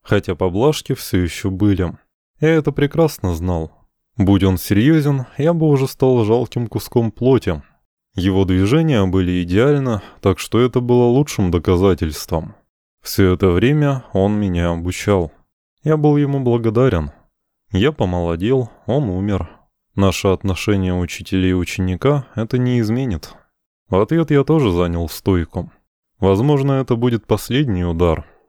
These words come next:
"Я наступаю, малыш Джон. Не вини меня, если умрёшь". Он был серьёзен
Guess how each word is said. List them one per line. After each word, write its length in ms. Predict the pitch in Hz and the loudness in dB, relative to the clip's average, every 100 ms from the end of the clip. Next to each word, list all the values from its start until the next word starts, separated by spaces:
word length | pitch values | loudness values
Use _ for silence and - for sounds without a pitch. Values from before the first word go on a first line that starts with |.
| _ _ - | _ _ -4
"Я 220 | 107 143 | 0 0
наступаю, 640 | 160 - 147 143 175 170 | 0 -2 -4 0 2 2
малыш 380 | 98 90 95 90 | 0 0 0 -2
Джон. 380 | 87 120 110 82 - - _ _ _ | -2 0 0 -2 -14 -20 _ _ _
Не 160 | - 101 | -2 0
вини 320 | 135 151 135 | 2 0 0
меня, 260 | 165 151 107 | 0 2 2
если 240 | 92 - 104 | 0 0 0
умрёшь". 560 | 107 120 101 78 - - _ _ _ _ - | 2 2 2 0 -10 -18 _ _ _ _ -2
Он 260 | 165 160 | -2 0
был 160 | 101 85 | 0 -2
серьёзен 760 | - 87 90 147 147 131 117 | -2 -2 0 0 2 0 -2